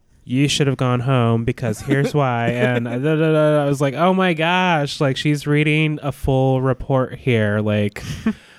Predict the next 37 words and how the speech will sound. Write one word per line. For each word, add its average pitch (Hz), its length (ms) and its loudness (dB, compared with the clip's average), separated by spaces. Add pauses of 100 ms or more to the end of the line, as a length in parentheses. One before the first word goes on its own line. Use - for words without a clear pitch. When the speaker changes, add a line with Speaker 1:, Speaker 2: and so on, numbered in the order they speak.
Speaker 2:
And 139 80 -4
Speaker 1:
"All 151 120 2
right, 180 280 0
Tia, 175 460 0
keep, 160 440 -6
keep 175 260 -6
fighting." 185 640 -2
<laughs> - 60 -12 (300)
Speaker 2:
And 147 120 -6
I 151 100 -2
was, 190 180 2
like, 214 200 -6 (100)
on 180 200 -4
Tia's 139 520 -4
page 175 400 -6
'cause 156 200 -4
I 139 120 -2
was 143 140 -4
just 151 240 -8
like, 143 240 -4
"And?" 147 600 -4
'Cause 151 280 -4
Tia's 156 440 -4
still 147 260 -2
here 135 500 -2
and 127 200 -4
Estina's 127 400 -4
not, 185 260 2
Speaker 1:
Right. 139 180 0
Speaker 2:
so 123 720 -2 (160)
Speaker 1:
The 151 100 0
queens 156 420 -2
always 143 360 0
wanna 135 180 2
battle 120 380 2
the 120 100 2
judges. 110 800 0